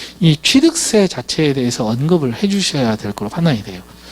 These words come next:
요즘은 주택 가격이 십억이 넘다 보니까 삼점오 프로면 삼천, 삼천오백만 원인데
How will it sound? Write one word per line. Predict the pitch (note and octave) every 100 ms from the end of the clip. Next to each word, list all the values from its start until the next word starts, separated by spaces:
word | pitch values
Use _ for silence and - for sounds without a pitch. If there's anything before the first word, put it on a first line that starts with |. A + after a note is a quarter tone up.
| - - - -
요즘은 | F3 G#3 A3 D#3+
주택 | - - A3+
가격이 | - D3+ E3+ D#3
십억이 | C3+ - A#3 B3 F3
넘다 | A#2 C#3+ D#3
보니까 | A2+ A2 - D3 G#2 - _ - _ - - - - - - - - - - - - - -
삼점오 | - - C4+ C#4 B3+
프로면 | - G#3+ G3+ F#3
삼천, | - B3 A#3 G#3+ G3
삼천오백만 | - - - - G#3+ D3+ D3+ D#3 D3
원인데 | B2+ A2 G#2 B2+ G#2